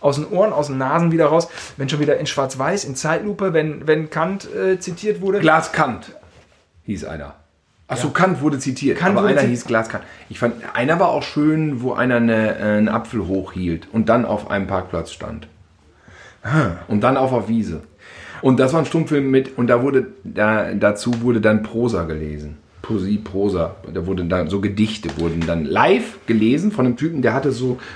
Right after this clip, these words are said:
Speaker 2: eine ganz enge Hose mit so ganz vielen bunten Streifen drin.
Speaker 1: Ja,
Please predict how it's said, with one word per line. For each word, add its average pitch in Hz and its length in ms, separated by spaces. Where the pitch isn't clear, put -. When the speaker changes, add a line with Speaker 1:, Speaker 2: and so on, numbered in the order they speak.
Speaker 2:
eine 120 100
ganz 123 200
enge 131 200
Hose 156 280
mit 135 140
so 107 100
ganz 156 240
vielen 147 240
bunten 131 300
Streifen 107 480
drin. 76 220
Speaker 1:
Ja, 120 460